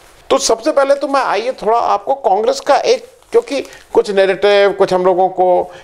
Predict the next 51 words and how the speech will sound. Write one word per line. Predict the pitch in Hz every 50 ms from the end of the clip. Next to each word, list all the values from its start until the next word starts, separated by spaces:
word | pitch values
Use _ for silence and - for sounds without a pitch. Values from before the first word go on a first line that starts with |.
| - -
कि | - 175
भाई | 175 175 190 190
ये | 170 156 175 175
तो | 175 - 190 185 180 175 160 135 135 143 - - 135 117 98 - - 87
गांधी | 95 113 131 139 156 185
परिवार | 165 170 165 165 170 170 165 170 170
की | 175 165
स-, | 170 - - - - - - - - - - - -
पार्टी | - 151 151 - 165 160 156
है, | 156 151 147 151 160 - - - - - - _
फिर | - 185 175
कुछ | 170 175 170 170
लोगों | 170 165 156 160 160
को | - 170 170
कि | 170 - 175
अरे | 160 165 185 180
ये | 170 165
तो | 156 170
अब | 170 151
आएगी | 131 113 120 123 127 151
ही | 156 160
नहीं, | 156 156 160
ये | 160
तो | 156 151 143 - -
इसको | - - - - 175
बिल्कुल | 143 143 147 - - 165
finish | 156 - - 151 180 185 185
कर | - 156 151 151
दिया | 147 151 151 147
गया, | 139 139 147 147 143 143 147
मोदी | 139 135 131 127 123 127 139
जी | 135 139 139
आ | 127 117
गए, | 123 139
ये | 151 -
सब | - - 139 - - - - -
इत्यादि | - - - 117 110 107
इत्यादि। | 98 73 - 64 50 50 - - _ _ - - - - - - - - - - - _ _ _ -
तो | - 208 226 226 - - - - - _ _ _ - -
वो | - 131 180 226
थोड़ी | 233 233 226 240 220 214 190
सी | - 214
एक, | 240 240 - - - - 180 170 - - - - _ - -
एक | - 170 170 - -
मैं | 170 170
साथ | 165 165 170 156 156 156 -
में | 170 151
आपको | 143 147 143 - 151
matrix | 135 127 127 - 180 175 156
भी | 190
दिखाऊंगा | 190 196 185 214 226 233 220 160 95 -